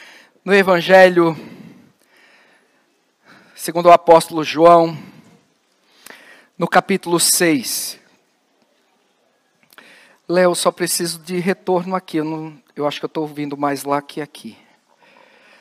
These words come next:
Aleluia. Isso. Obrigado, querido. Glória a Deus. Que bênção estar aqui. Sim ou não?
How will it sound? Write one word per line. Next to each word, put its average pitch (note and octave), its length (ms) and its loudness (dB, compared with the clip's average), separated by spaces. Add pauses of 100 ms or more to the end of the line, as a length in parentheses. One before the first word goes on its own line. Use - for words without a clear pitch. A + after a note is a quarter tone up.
(220)
Aleluia. E3 720 2
Isso. D#3+ 580 -8 (140)
Obrigado, C#3 420 -6
querido. A2 380 -14 (1000)
Glória G#3+ 400 8
a G3 40 10
Deus. G#3 540 10
Que - 160 -2
bênção F3+ 540 2
estar D#3 320 0
aqui. C3 440 -4 (1040)
Sim B3+ 320 2
ou B3+ 100 10
não? D#3+ 400 6